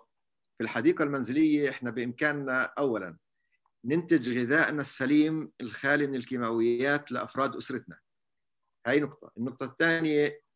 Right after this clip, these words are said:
واللي إحنا طبعًا بنعاني منها حاليًا اللي هي هذا. اليوم كل،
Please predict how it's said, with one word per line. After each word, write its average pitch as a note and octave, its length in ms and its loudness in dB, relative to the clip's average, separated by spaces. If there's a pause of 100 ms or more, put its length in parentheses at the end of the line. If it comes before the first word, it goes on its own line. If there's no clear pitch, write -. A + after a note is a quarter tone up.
(200)
واللي B2+ 340 0
إحنا C#3+ 240 -6
طبعًا B2+ 600 -4 (420)
بنعاني A#2+ 580 2
منها C3 240 -2
حاليًا A#2 600 -2 (680)
اللي A2+ 180 0
هي C#3+ 580 8 (1600)
هذا. B2 360 0 (3500)
اليوم D#3 300 6
كل، - 460 2